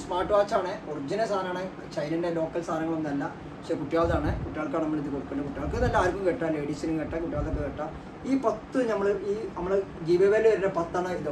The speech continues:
ഒന്നതാണ്. അപ്പോൾ നമ്മൾ സ്റ്റാർട്ട് ചെയ്യാം. ഇത് ഞാൻ just കാണിച്ചതെന്നുള്ളൂ കേട്ടോ. ഇത്, ഇത് മാത്രമല്ല നമ്മളെ ഗീവ് അവേയിൽ വരല്. മാക്സിമം ലൈക്ക് അടിച്ചോളി, എന്തായാലും കിട്ടും. നിങ്ങളെ ഫ്രണ്ട്സിനെ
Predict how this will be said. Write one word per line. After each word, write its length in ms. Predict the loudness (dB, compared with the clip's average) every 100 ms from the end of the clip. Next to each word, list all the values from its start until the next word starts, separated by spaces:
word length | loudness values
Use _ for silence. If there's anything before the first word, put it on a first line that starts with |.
| -4
ഒന്നതാണ്. 360 | -4 -4 -6 -10 -12 -10 -10 -10 0
അപ്പോൾ 120 | 6
നമ്മൾ 160 | 8 8 8
സ്റ്റാർട്ട് 260 | 8 8
ചെയ്യാം. 240 | 8 6 4 -4 -4 -4 -4 -2
ഇത് 120 | 2 2 2 -6 -8 -6 -6 -6 0
ഞാൻ 140 | 2 2 0 0 2
just 160 | 2 2 4
കാണിച്ചതെന്നുള്ളൂ 540 | 4 2 -2 2 2
കേട്ടോ. 120 | 2 0
ഇത്, 80 | -2 -2 0
ഇത് 80 | 4
മാത്രമല്ല 360 | 4 4 2 2
നമ്മളെ 180 | 4 4 4
ഗീവ് 140 | 6
അവേയിൽ 180 | 6 6 4
വരല്. 240 | 2 0 -4 -8 -14 -14 -14 -12 -8 -4
മാക്സിമം 560 | -2 -2 -2 2 4 6
ലൈക്ക് 200 | 6 4
അടിച്ചോളി, 360 | 2 2 0 -2 -4 -2 -2
എന്തായാലും 640 | -2 -4 2 6 6 6
കിട്ടും. 180 | 0 -2
നിങ്ങളെ 160 | -2 -4 -2
ഫ്രണ്ട്സിനെ 380 | -4 -2 -2